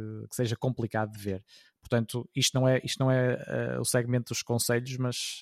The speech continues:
eh, também aconselho, eh,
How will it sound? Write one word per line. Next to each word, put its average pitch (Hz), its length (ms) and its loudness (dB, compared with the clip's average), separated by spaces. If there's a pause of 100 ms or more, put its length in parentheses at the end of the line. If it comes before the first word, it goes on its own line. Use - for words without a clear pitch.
(100)
eh, 120 240 -2
também 123 260 2
aconselho, 120 560 0 (480)
eh, 113 460 0